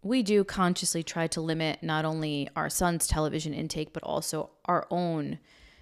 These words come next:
mean, we fail at times, to be sure, when it's seven degrees outside and the second snowfall of the week is coming down. The sofa, a movie, and a blanket are really calling to us.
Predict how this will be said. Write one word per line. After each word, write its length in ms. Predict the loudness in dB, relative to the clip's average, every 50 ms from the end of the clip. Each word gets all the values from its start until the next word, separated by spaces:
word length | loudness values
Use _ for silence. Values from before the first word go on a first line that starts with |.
| -20 _ _ 0
mean, 140 | 2 2
we 120 | 4 4 2
fail 300 | 2 4 6 6 6 6
at 120 | 4 2
times, 460 | 0 -2 0 0 0 0 0 -2 -4 -4 _ _
to 160 | -2 -2 0
be 100 | 2 2
sure, 420 | 0 0 0 0 0 0 -2 -4 -4 -4
when 160 | -4 -2 -2
it's 120 | -2 -2
seven 280 | 0 2 2 2 2 0
degrees 400 | -2 -4 -2 -2 -2 -2 -2 -4
outside 680 | -6 -8 -6 -2 2 4 6 8 8 8 6 6 4
and 160 | 2 0 -2 -6
the 60 | -6
second 400 | -4 -4 -4 -4 -6 -6 -4 -2
snowfall 480 | 0 2 2 2 2 2 0 0 0
of 120 | 0 -2 -2
the 100 | -2 0
week 240 | 0 -2 -2 0 0
is 160 | 0 0 0
coming 320 | 2 2 4 6 6 6
down. 460 | 6 6 8 8 8 8 6 6 4 0 -4 -10 -20 -20 -20 -20 -20 _
The 60 | -6
sofa, 500 | 2 6 6 8 8 8 6 6 6 6
a 60 | 6 4
movie, 420 | 4 2 2 2 0 0 0 0 -2
and 120 | -2 -2 -2
a 60 | -2
blanket 680 | 0 0 0 2 0 0 0 2 2 2 2 0 -2 0 2
are 300 | 4 4 4 4 2 0
really 580 | 0 0 2 2 2 0 0 -2 -4 -6 -8 _ _
calling 440 | 2 6 6 6 6 6 4 2 0
to 120 | 0 0
us. 600 | 2 2 2 0 0 -2 -2 0 0 0 0 -2